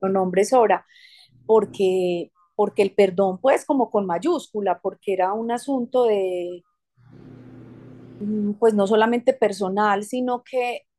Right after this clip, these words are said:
el mundo entero estaba enojado con esa situación, pues, era algo que, que nadie lograba entender. Pero, pero ahí es donde aparece como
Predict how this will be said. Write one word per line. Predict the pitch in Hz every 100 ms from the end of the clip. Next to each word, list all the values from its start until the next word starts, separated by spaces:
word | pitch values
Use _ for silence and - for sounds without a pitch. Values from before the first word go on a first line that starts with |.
| -
el | 214
mundo | 214 202 180
entero | 208 226 277 254 240
estaba | 247 - 240
enojado | 233 202 180 196 185 190
con | 233 202
esa | 180 202
situación, | 226 - - - 302 180 180
pues, | - 226 220
era | 180 190 220
algo | 226 226 226
que, | - 185 170 160 - _ _ _
que | 208
nadie | 190 175 190
lograba | 214 190 170
entender. | 185 - 190 202 247 - _ _ _ _ _ - - - - - - - - - - -
Pero, | 208 196 190 180 - -
pero | 196 185
ahí | 180 185
es | 190
donde | 226 226
aparece | 202 - 185 175 170 - 190
como | - 214 196 185 180 175 170 170